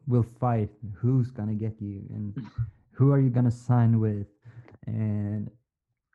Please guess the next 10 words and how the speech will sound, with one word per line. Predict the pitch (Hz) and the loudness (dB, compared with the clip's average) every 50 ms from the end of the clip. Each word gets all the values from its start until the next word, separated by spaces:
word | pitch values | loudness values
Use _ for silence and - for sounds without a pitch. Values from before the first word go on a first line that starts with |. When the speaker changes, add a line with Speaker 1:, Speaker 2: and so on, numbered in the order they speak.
| _ _ _ _ _ _ | _ _ _ _ _ _
Speaker 1:
you | - 110 127 117 113 | -8 -2 0 0 2
have | 107 113 120 120 117 110 | 4 4 2 2 2 0
so | 104 - - 131 | -2 0 0 2
many | 131 127 123 117 | 4 4 2 2
possibilities. | 117 117 113 - 120 113 110 110 110 104 104 101 101 104 - _ - 185 | 0 0 -2 0 0 0 2 2 2 2 0 0 -2 -4 -8 _ -8 -4
And | 120 113 110 110 110 110 110 107 104 - - _ _ _ _ _ _ _ _ _ _ _ - - - - _ _ - | 0 0 2 2 2 2 2 2 0 -2 -6 _ _ _ _ _ _ _ _ _ _ _ -20 -20 -20 -20 _ _ -4
I, | - 131 127 123 - - | -2 -2 -2 -2 -6 -6
I | - 131 | -6 -6
think, | 135 - - 165 180 175 - - _ _ _ _ - | -6 -4 -4 -4 -2 -2 -6 -10 _ _ _ _ -2
um, | 135 131 127 127 127 123 123 123 120 127 | 0 0 2 2 2 2 2 2 0 0